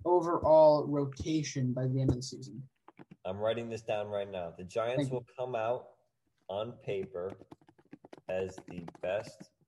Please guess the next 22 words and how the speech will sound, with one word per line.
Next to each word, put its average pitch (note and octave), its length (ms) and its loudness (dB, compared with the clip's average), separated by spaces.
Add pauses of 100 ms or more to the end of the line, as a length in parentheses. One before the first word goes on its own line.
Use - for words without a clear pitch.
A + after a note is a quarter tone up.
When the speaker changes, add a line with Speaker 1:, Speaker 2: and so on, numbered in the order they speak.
(100)
Speaker 2:
overall F#2+ 720 -4 (540)
rotation F#2 1040 -10 (1300)
this F2+ 220 -10 (120)
season. E2 400 -14 (1800)
Speaker 1:
Realistically, A3 760 6
my G3+ 160 4
defense D#3+ 400 0
for G3 120 4
this, A3 380 4 (160)
Speaker 2:
L F2+ 120 -6
J. D#2+ 400 -8 (440)
Speaker 1:
you F#3+ 160 2
have G3 300 10 (180)
a F3+ 80 4
top G3+ 460 4
three G3 200 2
right F3 360 2
now D3 440 0 (340)
who G3+ 120 0
looks F#3 560 -2
genuinely F3+ 640 6
great. D#3 540 2